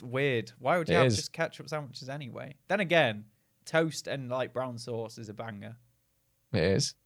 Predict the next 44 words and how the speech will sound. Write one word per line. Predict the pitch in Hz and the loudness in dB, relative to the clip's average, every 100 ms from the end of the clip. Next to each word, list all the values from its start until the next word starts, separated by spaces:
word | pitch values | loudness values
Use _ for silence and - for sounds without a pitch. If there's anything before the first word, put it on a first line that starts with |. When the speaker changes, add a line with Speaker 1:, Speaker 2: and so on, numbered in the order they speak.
| - | -4
Speaker 2:
It | 85 | 0
is. | 95 151 - _ _ - | 2 0 -4 _ _ -12
Speaker 1:
I | 117 | -10
could | |
just | 139 160 | -8 -6
have | 120 | -6
brown | 117 104 | -6 -8
sauce | - 113 - | -8 -10 -10
on | 113 | -12
toast. | - 113 - | -12 -14 0
Brown | 208 254 | 0 2
sauce | 202 226 131 | 2 0 0
is | |
amazing. | 107 101 110 110 113 - _ _ | -6 -6 -8 -10 -16 -20 _ _
Speaker 2:
Next | 123 135 123 | 2 4 6
thing, | 120 113 | 6 6
Jordan's | 120 110 | 4 4
just | 113 113 | 4 4
eating | 104 101 | 4 4
brown | 110 104 | 4 6
sauce | 101 113 107 - | 6 6 6 4
out | - 113 101 | 4 4 4
of | 104 | 2
the, | 156 | 4
Speaker 1:
No, | 160 | 8
Speaker 2:
out | 151 131 | 10 10
of | |
the | 123 | 6
Speaker 1:
I'm | |
Speaker 2:
fucking | 170 139 | 4 4
Speaker 1:
not. | 131 | 4
Speaker 2:
bottle. | 135 139 147 | 2 4 8
Speaker 1:
That, | 165 170 - 123 | 10 10 8 6
that | 156 - | 6 6
sounds | 160 139 120 | 2 2 -4
disgusting. | - 113 - - - 139 120 - 110 113 113 | -4 -2 0 -2 2 2 2 -4 -6 -6 -4
Speaker 2:
It's | - | 0
very | 113 123 135 | 4 4 6
Speaker 1:
I'm | 127 | 4
not | 147 | 4
doing | 131 | 6
Speaker 2:
vinegary. | 120 113 | 4 4
Speaker 1:
it. | 110 _ _ _ _ - | 0 _ _ _ _ -8
Yeah. | 107 104 | -2 -2